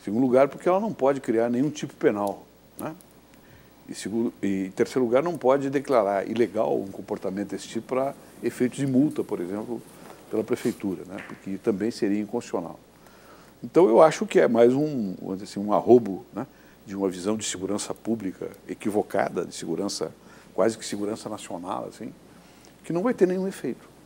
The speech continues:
Não tem nenhum efeito. Aliás, o efeito que pode ter é o seguinte, né, que a gurizada saia pra rua agora e,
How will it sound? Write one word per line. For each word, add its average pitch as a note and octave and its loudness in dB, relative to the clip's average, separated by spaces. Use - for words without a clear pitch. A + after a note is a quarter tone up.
Não A2+ -4
tem A#2+ -4
nenhum A#2+ 0
efeito. D3 -4
Aliás, D3+ 8
o F#3+ 12
efeito G#3+ 4
que - -16
pode B2+ 4
ter C3 0
é D3+ 4
o E3 4
seguinte, C#3 -4
né, G#2 -10
que G#2+ -2
a - 2
gurizada A2+ 2
saia C3 2
pra B2 0
rua A#2 2
agora B2 4
e, D3 -4